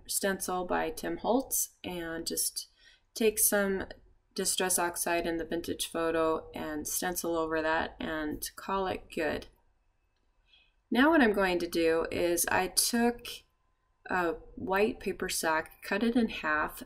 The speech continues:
and so I'm going to apply glue to the bottom of the top half of my sack there just to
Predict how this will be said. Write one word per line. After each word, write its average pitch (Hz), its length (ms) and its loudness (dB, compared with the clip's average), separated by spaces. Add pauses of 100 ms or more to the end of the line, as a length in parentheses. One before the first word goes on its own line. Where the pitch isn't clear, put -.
and 180 180 -2
so - 160 0
I'm 180 120 -2
going 175 260 -2
to 175 240 -4
apply 170 580 -4
glue 240 360 4
to 233 180 0
the 214 80 4
bottom 165 580 0
of - 180 -8
the - 80 -8
top 165 420 -6
half 160 360 -4 (100)
of 156 220 -6
my 147 280 -4
sack 208 520 0
there 156 420 -2 (1300)
just - 520 4
to 175 440 2